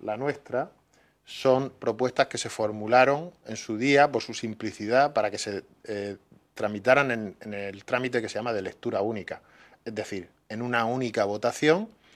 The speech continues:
y sin posibilidad de enmiendas. Nosotros lo solicitamos y la Junta de Portavoces lo aprobó, y el pesoe lo solicitó y la Junta de Portavoces lo aprobó con los votos a favor del Partido Popular. Entonces, esa, esas iniciativas legislativas,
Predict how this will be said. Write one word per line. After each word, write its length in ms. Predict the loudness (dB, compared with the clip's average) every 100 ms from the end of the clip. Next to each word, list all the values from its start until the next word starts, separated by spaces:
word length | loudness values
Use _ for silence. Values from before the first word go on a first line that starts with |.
| -20 -8
y 100 | -4
sin 280 | -2 -2 0
posibilidad 440 | -2 -2 2 4
de 60 | 4
enmiendas. 600 | -2 -8 -10 -14 -18 -20 _ _ _ _ _ _ _ _ _
Nosotros 360 | -12 -4 0
lo 80 | 0
solicitamos 720 | 0 -2 -2 6 6 6 -2 -10
y 100 | -4
la 120 | -4
Junta 260 | -6 -4 -4
de 60 |
Portavoces 380 | -4 -4 -4 -2
lo 100 | -2
aprobó, 460 | 2 6 8 6 2 -20 _ -4
y 120 | -4
el 80 | -2
pesoe 260 | -4 -2
lo 100 | -2
solicitó 540 | -2 -4 0 2 2 0
y 100 | -4
la 80 | -2
Junta 180 | 2
de 60 | 2
Portavoces 360 | 4 2 0 2
lo 100 | 4
aprobó 320 | 6 6 6
con 120 | 4
los 100 | 0
votos 200 | 2 2
a 20 |
favor 240 | 4 0 2
del 100 | -2
Partido 380 | -4 -4 -6
Popular. 320 | -6 -8 -14 -16 _ _ -20 -20 -20 _
Entonces, 560 | -14 -12 -8 -6 -8 -10 _ _ _ _ _ _ -4
esa, 360 | 2 6 6 6
esas 280 | -2 2 2
iniciativas 480 | 2 2 2 4 4
legislativas, 800 | 4 0 -2 0 2 2 0 -8